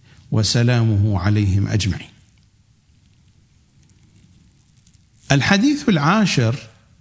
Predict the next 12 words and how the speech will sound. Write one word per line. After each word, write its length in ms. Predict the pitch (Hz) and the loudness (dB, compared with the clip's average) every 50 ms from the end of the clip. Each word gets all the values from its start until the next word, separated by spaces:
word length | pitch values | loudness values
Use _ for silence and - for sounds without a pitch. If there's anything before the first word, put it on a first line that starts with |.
| _ _ _ _ _ - - | _ _ _ _ _ -2 0
أيضا 400 | 170 180 165 143 151 143 127 113 | 0 2 2 2 0 0 0 0
عن 200 | 107 120 123 131 | 0 0 0 0
إمامنا 500 | - 131 127 147 170 175 175 170 160 156 | 0 0 2 2 2 2 2 0 0 0
الصادق 580 | 139 120 - - 147 135 117 104 101 101 - - | -2 -2 -2 -2 0 0 0 -2 -2 -4 -6 -4
في 160 | - 151 143 | -2 0 0
نفس 300 | 139 170 185 170 - - | 0 0 -2 -2 -2 -2
الصفحة 600 | 127 - - - 131 117 - - - - - - - - - _ _ _ _ _ _ _ _ - | -2 -2 -2 -2 -2 -2 -4 -6 -8 -8 -8 -8 -10 -18 -20 _ _ _ _ _ _ _ _ -10
سبعة 400 | - - - 143 139 127 113 120 | -6 -2 -2 0 0 0 0 0
وخمسين 680 | 113 101 - 117 107 98 - - 143 151 170 180 185 190 - - - _ _ _ _ _ _ _ _ _ _ _ _ _ _ - _ _ - - - - - - | 0 0 -2 -2 -2 -2 -2 0 0 0 0 0 -2 -4 -8 -14 -20 _ _ _ _ _ _ _ _ _ _ _ _ _ _ -20 _ _ -20 -20 -20 -16 -8 -4
من 200 | - 120 123 127 | -2 0 0 2
الجزء 420 | 120 113 113 127 151 131 113 - 120 | 0 0 0 0 0 0 -2 -2 -2
الأول 640 | 113 101 104 123 131 143 151 160 175 196 202 196 | -2 0 0 0 0 0 0 0 0 0 -2 -4